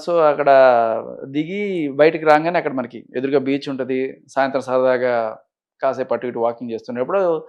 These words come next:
అందరూ చెప్పుకుంటుండేవాడు, "ఇదిగో ఇది షారుఖ్ ఖాన్ ఇల్లు." నాతో పాటు కో కామెంటేటర్స్ అందరూ కూడా, "ఇది షారుఖ్ ఖాన్, ఇది సల్మాన్ ఖాన్", ఇలా అందరూ సెలబ్రిటీస్ అందరూ అదే లేన్‌లో.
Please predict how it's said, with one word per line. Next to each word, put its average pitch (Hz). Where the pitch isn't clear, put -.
అందరూ 196
చెప్పుకుంటుండేవాడు, 165
"ఇదిగో 139
ఇది 131
షారుఖ్ 135
ఖాన్ 123
ఇల్లు." 113
నాతో 139
పాటు 139
కో 147
కామెంటేటర్స్ 131
అందరూ 107
కూడా, 117
"ఇది 139
షారుఖ్ 131
ఖాన్, 127
ఇది 120
సల్మాన్ 123
ఖాన్", 123
ఇలా 220
అందరూ 202
సెలబ్రిటీస్ 185
అందరూ 208
అదే 202
లేన్‌లో. 185